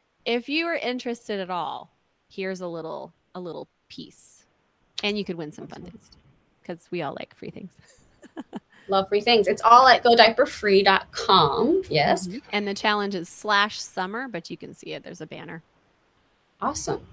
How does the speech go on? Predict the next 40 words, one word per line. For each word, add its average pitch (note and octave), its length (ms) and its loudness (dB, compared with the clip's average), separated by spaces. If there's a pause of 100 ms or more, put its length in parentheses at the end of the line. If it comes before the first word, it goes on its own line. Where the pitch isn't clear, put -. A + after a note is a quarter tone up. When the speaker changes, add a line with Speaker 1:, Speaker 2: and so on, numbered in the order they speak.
(200)
Speaker 1:
Yeah. - 240 -18
Speaker 2:
Well, A3+ 480 8
um, G3 580 8
thank - 440 4
you D4 60 -2
so C#4 200 2
much C4 300 4
for G3+ 100 -4
telling C#4+ 460 0
us C#4 160 -2
about A#3+ 240 6
all A#3+ 180 6
of A#3 140 2
this. A#3+ 240 4
And G3 120 6
I'm F#3 200 8
really B3 240 6
sorry A#3+ 320 4
I G3 80 8
didn't G3+ 220 8
know F#3+ 180 8
this F#3+ 180 4
sooner G3 360 8
because F#3 540 -2
my F3+ 120 4
kids F#3+ 240 0
are - 80 4
older G#3 240 8
now. F#3+ 420 10 (380)
Um, F#3 260 8
but G#3 220 12
if, D#4+ 260 10 (220)
if F#4+ 480 8 (260)
God B3 300 8
grants G#3+ 360 10
me G#3 140 8
another, F3+ 560 6 (420)
if - 200 -20
the G#3 120 2
universe D4 720 12